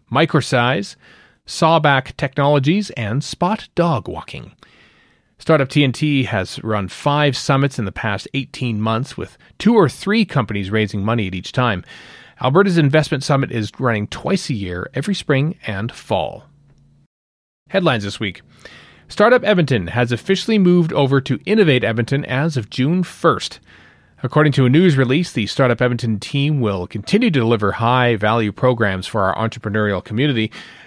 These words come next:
while benefiting from Innovate Edmonton's leadership, networks, and administration.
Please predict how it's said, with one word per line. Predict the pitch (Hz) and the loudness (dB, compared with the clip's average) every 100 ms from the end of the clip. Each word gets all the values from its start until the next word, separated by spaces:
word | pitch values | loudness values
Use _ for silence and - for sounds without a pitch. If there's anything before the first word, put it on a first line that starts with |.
| - - | -8 -2
while | 123 | 0
benefiting | 123 175 208 170 151 | 2 2 0 0 0
from | 135 123 107 - | 0 0 0 -2
Innovate | 123 131 123 | 0 2 0
Edmonton's | 107 110 110 127 131 | 0 -2 -2 -2 0
leadership, | 170 160 - 147 143 - | 2 2 0 -2 -2 -4
networks, | 123 107 110 117 - | -4 -2 -2 -2 -4
and | 120 127 | -4 -2
administration. | 123 101 104 - 135 110 - | -2 -2 -6 0 2 2 -4